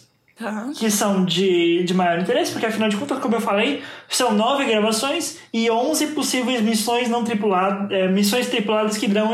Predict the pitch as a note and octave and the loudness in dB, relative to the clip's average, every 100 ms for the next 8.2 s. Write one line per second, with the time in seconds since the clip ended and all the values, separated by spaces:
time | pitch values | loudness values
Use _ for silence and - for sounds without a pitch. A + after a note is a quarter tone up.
0 | A#3+ G#3+ A3 A#3 G3 F3+ F#3 B3+ C4+ C4 | 0 0 0 0 0 0 0 0 -2 -2
1 | C4+ D4+ A3 F3 D3+ D3 - - F#3 F3+ | 0 0 0 0 -2 -6 -10 -6 -2 0
2 | G3 G#3+ G#3+ A3+ A3+ A#3+ C4+ C#4 C#4 - | 2 0 0 0 2 2 2 0 -2 -2
3 | C#4+ - - - - C#4+ D4+ D4+ D4 C#4+ | -2 -4 -10 -8 -4 0 0 0 0 0
4 | D#4 F4 F#4+ - E3+ E3 - - - _ | 0 0 0 0 -2 -4 -8 -12 -16 _
5 | - - - - - _ _ - - _ | -20 -20 -18 -18 -20 _ _ -20 -20 _
6 | _ _ - - - - C#4+ D#4 D#4+ F4 | _ _ -16 -16 -18 -4 -2 0 0 -2
7 | D#4+ F4+ G#4+ - F3+ F3+ A3 F#3 - - | -2 0 2 2 2 2 2 0 -2 -6
8 | - | -12